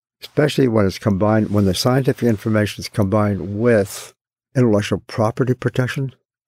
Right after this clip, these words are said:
that's offered by our system, that combination, when intellectual property protection plus the, the science,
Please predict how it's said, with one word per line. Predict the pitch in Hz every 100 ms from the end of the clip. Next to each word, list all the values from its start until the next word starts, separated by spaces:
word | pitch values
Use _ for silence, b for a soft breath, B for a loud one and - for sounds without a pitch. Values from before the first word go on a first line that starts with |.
| _ -
that's | 101 117
offered | 107 - 90
by | 101 101
our | 98
system, | 90 - 104 139 143 - _ _ _ _ -
that | 113 123
combination, | 135 139 135 117 - 101 _ _ _ _ _
when | 117 107 -
intellectual | 110 127 131 120
property | - 127 123 120
protection | - 113 110 127 - -
plus | - 131 -
the, | - - -
the | 104
science, | - 131 123 - -